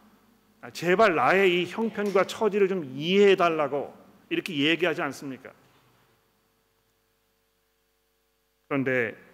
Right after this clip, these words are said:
그러한 처-, 어, 대-, 이 대우를 받으셔야 할 필요가 없는 유일하신 이 한 분이신 예수께서 그 상황에서 그 입을 열지 아니하시고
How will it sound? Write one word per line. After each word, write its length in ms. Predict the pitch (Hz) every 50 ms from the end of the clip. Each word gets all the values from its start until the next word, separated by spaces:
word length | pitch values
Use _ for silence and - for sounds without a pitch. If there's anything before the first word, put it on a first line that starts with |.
| _ _ _ _
그러한 480 | - - 139 147 160 170 170 170 156 -
처-, 240 | - - - 180 170
어, 280 | 175 - 139 135 131 -
대-, 400 | - 151 147 160 - - 147 139 - - - _ _ _ _ _ _ _
이 160 | - 143 127 120
대우를 400 | - 139 151 156 151 151 160 156
받으셔야 800 | - - 143 135 147 - - 160 151 147 143 135 117 - - -
할 160 | - - 165 147
필요가 380 | - - 190 180 170 180 160
없는 360 | 143 135 131 135 147 151 143 - - - _ _ _ _ _ -
유일하신 800 | 139 131 131 135 139 156 170 185 185 190 175 143 - 196 175
이 60 | 160 151
한 260 | - - 202 196 185
분이신 360 | 185 175 160 - - 170 151
예수께서 600 | 143 143 135 - - - 123 120 - - 123 - _ _ _ _ _ _ _ _ _ _ _ _ _ _ _ _ _ _
그 240 | - - 151 165 185
상황에서 640 | 180 - 196 180 170 156 139 123 117 113 - 117 - _ _ _ _ _ _ _ _ _ _ _ _ _ _ _ _ _ _ _ _ _
그 220 | - 156 156 165
입을 380 | 175 151 143 139 156 156 151 139
열지 340 | 147 151 151 151 143 160 165
아니하시고 640 | 139 131 135 135 131 127 123 - - 113 - 85